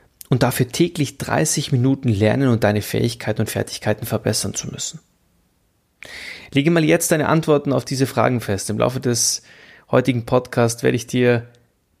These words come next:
die Auflösungen präsentieren. Warum scheitern also die meisten Menschen an ihren Zielen?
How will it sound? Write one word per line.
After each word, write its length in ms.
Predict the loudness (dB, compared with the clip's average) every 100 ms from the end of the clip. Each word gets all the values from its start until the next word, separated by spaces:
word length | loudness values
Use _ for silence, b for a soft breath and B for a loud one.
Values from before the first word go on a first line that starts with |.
| -2
die 120 | 2
Auflösungen 640 | 2 4 2 0 -2 -6
präsentieren. 640 | -6 -8 -8 -10 -12 -12 -18 _ _ _ _ _ _ _ B B B B 0
Warum 260 | 2 2
scheitern 340 | 2 2 2 2
also 220 | 2 2
die 80 | 2
meisten 560 | 4 4 4 2 0
Menschen 380 | 2 2 0 0
an 100 | -2
ihren 240 | -4 -4 -6
Zielen? 400 | -8 -10 -14